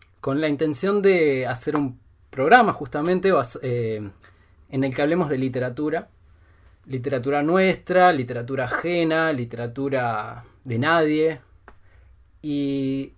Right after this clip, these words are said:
bastante bien en ese sentido nos ha ido yendo, pero incluso nosotros, por ser seres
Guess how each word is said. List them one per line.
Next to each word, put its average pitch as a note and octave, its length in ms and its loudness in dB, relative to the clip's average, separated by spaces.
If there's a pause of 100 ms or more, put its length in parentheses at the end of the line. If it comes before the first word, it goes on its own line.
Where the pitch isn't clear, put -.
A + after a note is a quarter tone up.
(680)
bastante D4 540 0
bien C#4 480 2
en D#3 140 -4
ese F3+ 160 -6
sentido E3 400 0
nos D3 220 -4
ha D#3 120 0
ido F3 420 0 (480)
yendo, E3 480 0 (960)
pero F3 340 4
incluso A3+ 680 2
nosotros, G#3 640 2 (160)
por C3 200 -4
ser C#3+ 320 -4
seres C3+ 580 -4